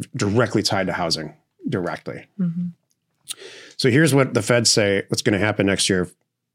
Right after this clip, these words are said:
Speaker 1: uh, for, for real estate values in general.
Speaker 2: Yeah.
Speaker 1: Eight percent increase. Fannie Mae says it's about an eight percent increase, uh,
Speaker 2: National.
Speaker 1: annually. Yeah, I'll, and I'll get to, get to regional in a minute. That's a
Speaker 2: Cool.
Speaker 1: great point.
Speaker 2: Okay.
Speaker 1: But just for, uh, perspective,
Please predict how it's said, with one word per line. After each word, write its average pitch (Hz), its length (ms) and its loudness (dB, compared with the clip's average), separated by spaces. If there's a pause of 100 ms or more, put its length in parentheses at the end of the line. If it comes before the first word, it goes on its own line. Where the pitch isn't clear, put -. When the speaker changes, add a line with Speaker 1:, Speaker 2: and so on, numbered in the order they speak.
(140)
Speaker 1:
uh, 87 160 -8
for, 92 340 -4
for 92 480 -2
real 104 200 -2
estate 95 260 0
values 92 380 0
in 87 80 -2
general. 85 440 -4 (160)
Speaker 2:
Yeah. - 80 -20 (540)
Speaker 1:
Eight 220 180 0
percent 110 300 2
increase. 90 420 -2
Fannie 110 300 2
Mae 104 180 2
says 92 280 -2
it's 85 100 -4
about 90 240 -2
an 85 80 -2
eight 90 160 -8
percent 85 400 -8
increase, 90 560 -8 (240)
uh, 208 60 0
Speaker 2:
National. 202 560 -4 (280)
Speaker 1:
annually. 98 540 -6
Yeah, 98 180 -4
I'll, 95 200 -2
and 101 100 -4
I'll 90 100 -2
get 101 200 0
to, 92 180 -2 (140)
get 107 120 -2
to 98 120 0
regional 87 340 -2
in 80 80 -10
a 78 40 -8
minute. 85 360 -8
That's - 140 -4
a - 60 -6
Speaker 2:
Cool. - 80 -4
Speaker 1:
great 87 320 -4
point. - 280 -10 (100)
Speaker 2:
Okay. - 360 -8 (1120)
Speaker 1:
But 147 280 -2
just - 260 0
for, 110 340 -2
uh, 104 140 0
perspective, 113 720 -2